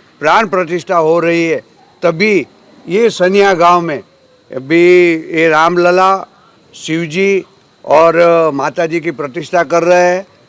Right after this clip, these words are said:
और हम सोमपुरा लोगों के पास मंदिर निर्माण के लिए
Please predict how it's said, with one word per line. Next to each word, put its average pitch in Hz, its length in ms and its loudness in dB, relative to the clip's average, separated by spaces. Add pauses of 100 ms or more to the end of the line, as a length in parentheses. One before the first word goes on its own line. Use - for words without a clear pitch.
(320)
और 160 260 2
हम 175 500 -4 (260)
सोमपुरा 175 540 0
लोगों 180 340 0
के 180 120 -4
पास 175 460 0 (480)
मंदिर 180 380 0
निर्माण 185 460 2
के 175 160 -4
लिए 170 380 0